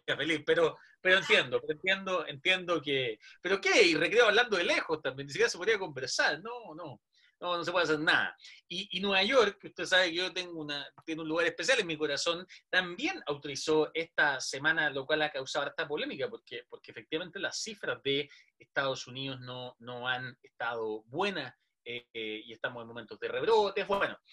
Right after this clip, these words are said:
entonces esto ha generado un poco más de movimiento, y aquí en Chile también ha habido movimiento esta semana, se habló bastante, en parte porque el Mineduc, como dice esta noticia de Radio Bio Bio,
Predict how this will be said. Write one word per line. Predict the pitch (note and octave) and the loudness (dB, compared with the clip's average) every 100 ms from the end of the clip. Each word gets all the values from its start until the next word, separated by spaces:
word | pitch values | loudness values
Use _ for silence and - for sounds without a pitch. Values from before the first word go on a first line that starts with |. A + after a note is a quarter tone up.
| - | -18
entonces | - A#3 B3+ | -2 2 2
esto | C4 C4+ D#4+ D4 | 2 -4 2 4
ha | C#4 | 4
generado | - G#3+ A3+ A#3+ | 0 2 4 4
un | A3 | 0
poco | - G#3 G#3+ | 2 4 4
más | C3 A#2 | -2 -4
de | A#2 | -6
movimiento, | A2 G#2+ G2+ F#2 E3+ A3 - - _ | -10 -8 -10 -8 -6 -6 -6 -20 _
y | G3+ A#3 B3 B3+ _ _ _ _ _ _ - | -6 -2 -4 -6 _ _ _ _ _ _ -8
aquí | C#3 F#3 G#3 G3 | -6 -4 -4 -4
en | E3+ | -4
Chile | G#3 G#3 | -2 0
también | G3 D#3 C4 A3+ A#2 - | 2 2 2 0 -2 -4
ha | B2+ B2 | 0 0
habido | C#3 C#3+ | 0 -2
movimiento | C#3 C3+ C#3 C#3 | -4 -6 -6 -8
esta | C#3 B2 | -10 -8
semana, | - A#2 C3+ F3 | -6 -6 -2 -2
se | - | -2
habló | A#2+ G3 A#3+ | -2 2 2
bastante, | E3 - A2 B2 G#3 A#3 | 2 -4 -10 -4 -4 -2
en | E3 E3 D#3 D3 C3+ | -6 -6 -8 -10 -2
parte | A#3+ - - | 0 0 -2
porque | D3 C3+ - C#3 | -6 -6 -8 -10
el | C3+ B2+ | -10 -8
Mineduc, | C#3 D3 F#3+ - | -4 0 -2 -4
como | C3+ D3+ | -6 -4
dice | E3 | -4
esta | E3 D#3+ | -6 -6
noticia | D3 E3+ - E3 | -6 -4 -2 0
de | |
Radio | E3+ F3 | 2 2
Bio | E3+ E3+ | 0 0
Bio, | G#3 A3 | 2 2